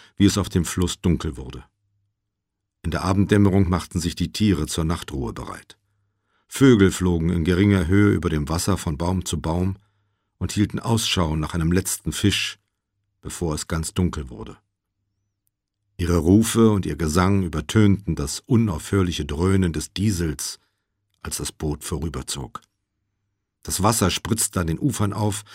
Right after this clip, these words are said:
wenn sich ein Kaiman in den Fluss gleiten ließ.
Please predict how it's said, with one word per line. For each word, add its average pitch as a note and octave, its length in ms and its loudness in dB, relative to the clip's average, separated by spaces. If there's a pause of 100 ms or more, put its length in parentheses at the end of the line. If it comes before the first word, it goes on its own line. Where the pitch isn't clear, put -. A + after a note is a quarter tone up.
(220)
wenn F#2 120 0
sich E2 200 -2
ein E2 160 -2
Kaiman F#2 680 0
in D#2 120 -4
den D2 100 -4
Fluss G#2 400 -2
gleiten E2+ 360 -4
ließ. D2 420 -8